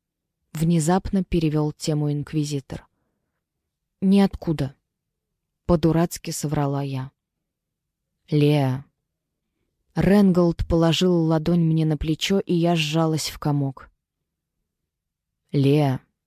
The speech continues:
если тебя пытались завербовать подпольщики,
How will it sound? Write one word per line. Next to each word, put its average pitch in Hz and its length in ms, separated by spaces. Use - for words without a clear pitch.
если 156 420
тебя 151 280
пытались 151 540
завербовать 151 840
подпольщики, - 840